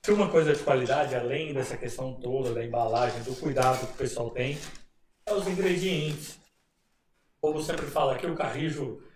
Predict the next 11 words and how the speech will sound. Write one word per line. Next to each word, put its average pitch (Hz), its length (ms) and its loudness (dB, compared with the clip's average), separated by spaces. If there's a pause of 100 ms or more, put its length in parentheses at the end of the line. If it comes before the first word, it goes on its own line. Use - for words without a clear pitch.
(260)
não 147 100 0
deve, 135 560 4
não 135 120 -4
deve 139 160 2
saber, 156 400 0
mas 175 280 -2
o 175 100 2
hambúrguer 208 360 2
do 220 60 -4
Brasil, 196 500 0
Carrijo, 139 460 -2